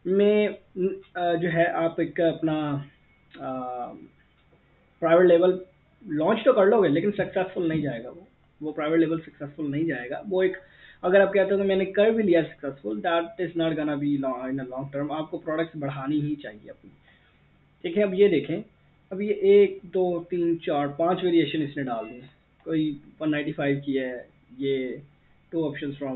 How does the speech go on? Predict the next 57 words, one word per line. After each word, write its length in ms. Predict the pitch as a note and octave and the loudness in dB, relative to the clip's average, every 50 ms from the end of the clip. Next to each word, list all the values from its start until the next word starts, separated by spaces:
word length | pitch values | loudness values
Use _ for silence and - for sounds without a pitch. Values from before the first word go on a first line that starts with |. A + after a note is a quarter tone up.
| B2+ B2+ | -8 -8
four 360 | A#2+ - _ _ - C#3+ C#3+ | -10 -12 _ _ -6 -4 -4
thirty 240 | C#3 C#3+ D3 C#3+ C#3+ | -4 -4 -4 -4 -4
three 280 | C3+ C#3 C#3+ C#3+ C#3 | -4 -4 -2 -2 -2
की, 260 | C#3 C#3+ C#3 C#3 C3 | 0 -2 -2 -4 -4
वो 220 | A#2+ C3 C3+ C3 C3 | -6 -6 -6 -6 -6
उसने 200 | B2+ - C#3 C3 | -6 -6 -6 -6
दो 220 | B2 C3+ C#3 C3+ | -4 -4 -4 -4
options 400 | C3 C3+ - C#3+ C3+ C3+ C3+ - - | -6 -8 -10 -10 -10 -10 -10 -14 -18
दे 200 | - - C3 B2+ | -16 -12 -12 -10
दिए 140 | B2 C3+ C3+ | -8 -8 -8
उसमें, 300 | C3 B2+ B2+ - C3 B2+ - _ _ _ _ _ _ _ _ _ - | -8 -10 -12 -14 -16 -18 -18 _ _ _ _ _ _ _ _ _ -4
ये 120 | D3 C#3+ | -2 -2
टू 140 | C#3 C#3+ D3+ | -2 -2 -2
वन 260 | D3 C#3+ D3+ D3 C#3 | -4 -4 -4 -4 -4
फ़ाइव 180 | C#3+ C#3 C3 C3+ B2+ C3 - | -4 -4 -4 -6 -6 -8 -8
की 60 | C3+ | -6
है, 180 | C3 C3 B2+ B2 | -6 -6 -6 -6
टू 120 | B2+ C3+ | -8 -10
फ़ोर्टी 260 | C#3 C#3+ C#3 C3+ C#3 | -12 -10 -8 -6 -6
वन 200 | C3 C3 C3 C3 | -6 -6 -6 -8
की 140 | B2+ C3 C3 | -8 -8 -10
है, 300 | B2+ B2+ A#2+ A#2+ A#2+ - - | -10 -8 -8 -10 -10 -10 -10
two, 200 | C#3 C3+ - - - | -10 -10 -10 -10 -8
three, 140 | - D3+ C#3+ | -6 -6 -6
थ्री 360 | D3 - _ _ - E3 D#3 | -8 -10 _ _ -6 -6 -4
नाइंटी 340 | D3+ D3 E3+ G3+ G3+ G#3 G#3 | -2 -2 -2 -2 0 0 0
नाइन 240 | F3+ D#3 C#3+ C#3 C3+ | 2 2 0 0 -2
की 120 | C3 B2+ | -4 -8
है 140 | B2 A#2+ A#2+ | -10 -10 -10
ये, 120 | A#2+ G#2 - _ - D#3+ - - | -12 -14 -18 _ -20 -20 -14 -10
यानी 140 | C#3 C3+ C3+ | -10 -8 -8
कि 80 | C#3 C3+ | -8 -8
चार 240 | - D3 B2+ B2 | -8 -8 -8 -8
सौ 120 | - - C3+ | -8 -12 -14
दिरहम 220 | A#2+ - - B2 | -14 -16 -18 -20
की। 140 | A#2+ - _ _ _ _ _ _ _ _ _ _ _ _ _ _ _ _ _ | -20 -20 _ _ _ _ _ _ _ _ _ _ _ _ _ _ _ _ _
तो 80 | - G#3+ | -6 0
खैर 120 | B3+ C#4 | 2 4
ऐसी 320 | C#4 C#4 B3+ C4 C4+ C4+ B3+ | 6 6 4 4 2 -2 -2
चीज़ें 280 | B3+ B3 B3 B3+ B3 | -2 -2 0 2 2
हैं, 440 | G#3 G3+ A3 A#3+ A3+ D#3 - - C#3 - - - C3+ C3 | 2 2 2 2 0 -2 -2 -6 -8 -10 -12 -12 -10 -8
बिक 200 | C3 F3 F#3 F#3+ | -4 -4 -2 -2
रही 160 | B3 B3 A#3 A3+ | -2 -2 0 -2
हैं 120 | A3 G#3 | -2 0
products 320 | G3 F#3+ F3+ F#3 F#3 - | 0 0 0 0 0 -2
मार्केट 320 | E3 D3+ C#3+ C#3 C#3+ D#3 D#3 | -2 -2 -2 -4 -4 -4 -4
में, 120 | F3 G#3+ | -4 -4
लेकिन 220 | A#3 G#3 G#3+ G#3 G3+ | -4 -2 -2 -2 -2
इस 160 | G3 - - | -2 -2 0
तरह 180 | G#3 G#3 G3+ | 0 2 2
की 120 | G3 G3 F#3+ | 2 0 -2
स्ट्रेटजी 400 | F#3+ - F3+ E3 D#3+ D3 E3 D#3+ | -2 -2 -2 -2 0 -2 -2 -4
के 60 | D#3+ | -4
साथ 160 | - D#3+ D3+ | -4 -6 -4
आपको 260 | C#3+ C#3 C3+ C#3 D3+ | -4 -4 -6 -6 -8
आना 180 | C#3+ C3+ C#3+ B2+ | -8 -8 -8 -10
चाहिए। 260 | C3 - C3 B2 A#2+ | -12 -12 -14 -14 -14